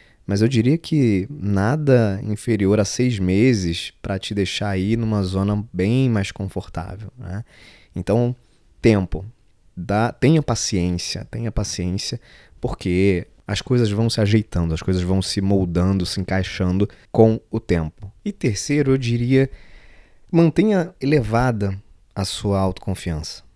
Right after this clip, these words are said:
Mantenha elevada a confiança em você.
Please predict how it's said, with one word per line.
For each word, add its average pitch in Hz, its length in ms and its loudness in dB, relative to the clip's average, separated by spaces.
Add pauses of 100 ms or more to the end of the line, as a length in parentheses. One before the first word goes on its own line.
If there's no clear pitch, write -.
(500)
Mantenha 127 320 -2
elevada 98 520 -2
a 90 40 -6
confiança 101 720 -2
em 92 140 0
você. 90 600 -2